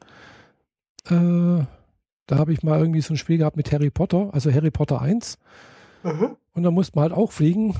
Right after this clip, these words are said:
Speaker 1: äh, auf, auf so einem Besen. Und das war bloß irgendwie so Vorübung oder so etwas, um da weiterzukommen. Und, äh,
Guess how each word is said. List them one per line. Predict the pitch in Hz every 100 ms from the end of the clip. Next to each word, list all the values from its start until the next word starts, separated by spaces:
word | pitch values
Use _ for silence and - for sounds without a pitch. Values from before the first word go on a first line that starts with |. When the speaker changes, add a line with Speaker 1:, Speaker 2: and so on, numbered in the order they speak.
| 156
Speaker 1:
äh, | 156 147 190
auf, | 190 156 170
auf | 143
so | -
einem | 147
Besen. | 151 214 160 170 220 - - _ 139
Und | 147
das | 139
war | 156 156
bloß | 147 165 170
irgendwie | 165 151
so | 147
Vorübung | 139 - 175 196 170 143 147 147
oder | 143 147
so | 123 139
etwas, | 131 147 156 -
um | 151
da | 151 127
weiterzukommen. | 147 202 - 147 - 147 170
Und, | 143 143
äh, | 165 147